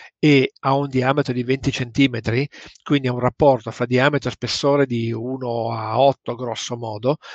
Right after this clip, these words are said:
ehm, il fatto che u-, i, eh, lo specchio è appoggiato su una cella, eh, ed è trattenuto da tre gancetti con tre gommini. I gommini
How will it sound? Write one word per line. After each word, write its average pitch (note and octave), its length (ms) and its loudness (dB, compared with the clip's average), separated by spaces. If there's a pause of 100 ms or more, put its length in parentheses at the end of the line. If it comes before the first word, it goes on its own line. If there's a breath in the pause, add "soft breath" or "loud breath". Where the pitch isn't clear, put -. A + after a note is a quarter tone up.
(440 loud breath)
ehm, B2+ 840 2 (1900 loud breath)
il D#3 220 2
fatto - 840 0
che D#3+ 300 4
u-, C3+ 220 -2
i, F3 340 2
eh, D3 100 2 (320)
lo D3+ 100 -10
specchio G3 340 2
è C3+ 60 4
appoggiato D3+ 540 0
su - 160 -6
una A#2+ 140 -8
cella, A#2+ 500 -4 (720 loud breath)
eh, C3+ 440 0
ed D#3 260 2
è D3 180 4
trattenuto D#3 880 -2
da D3 140 2
tre C#3+ 200 0
gancetti C3+ 720 -2
con C3+ 200 -6
tre B2+ 160 0
gommini. A2+ 680 -10 (260)
I C#3 100 -10
gommini E3+ 680 -2